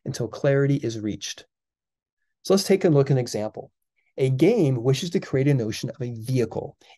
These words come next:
Each vehicle will have different defining attributes.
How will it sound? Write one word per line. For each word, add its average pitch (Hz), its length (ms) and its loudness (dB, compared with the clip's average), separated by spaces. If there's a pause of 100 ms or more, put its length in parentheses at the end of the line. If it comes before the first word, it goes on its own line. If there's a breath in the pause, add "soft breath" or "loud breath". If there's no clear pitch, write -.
Each 202 220 2
vehicle 165 360 4
will 165 120 4
have 127 280 0
different 139 440 -2 (100)
defining 117 460 -4
attributes. 120 680 -6